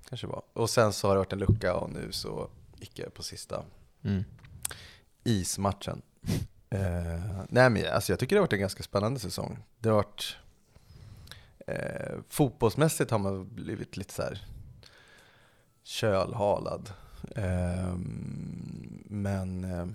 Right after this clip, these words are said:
Speaker 1: ja, jag vet inte. Det känns som att man går hem, eller man sitter hemma och tänker så här: "Fan, vi, vi har ju ett sånt jävla fint lag på många sätt." Ehm,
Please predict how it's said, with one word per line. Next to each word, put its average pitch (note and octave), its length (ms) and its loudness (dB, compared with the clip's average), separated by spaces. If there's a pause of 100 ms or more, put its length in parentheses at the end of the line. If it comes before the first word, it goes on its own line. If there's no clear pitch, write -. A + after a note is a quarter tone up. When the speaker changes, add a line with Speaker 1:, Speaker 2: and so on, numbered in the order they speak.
(380)
Speaker 1:
ja, C3 100 6
jag A#2 80 10
vet C#3 160 8
inte. D#3 160 2
Det G#2+ 100 2
känns C#3 160 2
som F3 80 2
att D#3+ 80 0
man C3+ 140 4
går B2 120 8
hem, C#3+ 400 4 (120)
eller A2+ 160 4
man A2+ 120 4
sitter C#3 260 0
hemma G#2 200 4
och G2 60 0
tänker F#2+ 260 -4
så F2+ 80 -10
här: D#2 80 -8
"Fan, - 460 -8 (120)
vi, - 80 -14 (260)
vi C3 120 0
har C3 80 6
ju C3+ 40 6
ett B2+ 80 2
sånt - 420 -4 (180)
jävla A2 800 -2
fint A2+ 600 0
lag G2+ 460 2 (120)
på G2 60 -6
många F#2 220 -4
sätt." - 380 -6 (800)
Ehm, F2 1300 -4